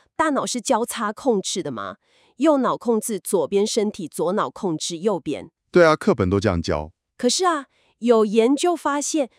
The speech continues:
Speaker 1: 就算你大脑有一边因为中风坏掉了，但是哦，你想要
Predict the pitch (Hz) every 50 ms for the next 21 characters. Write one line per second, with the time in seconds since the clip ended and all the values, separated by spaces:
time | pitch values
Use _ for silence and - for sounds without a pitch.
0 | _ _ - - - 415 403 370 - - 370 339 269 240 208 - - 285 277 254
1 | 233 220 214 214 180 156 214 233 196 - 226 214 226 233 220 226 226 214 - 233
2 | 202 202 - 202 196 202 - - 240 202 180 - 220 202 175 147 143 143 - -
3 | _ _ _ _ _ _ _ _ - 311 320 320 311 285 - - - 294 269 254
4 | 226 226 - _ _ _ _ - 262 339 320 - 262 202 220 247 254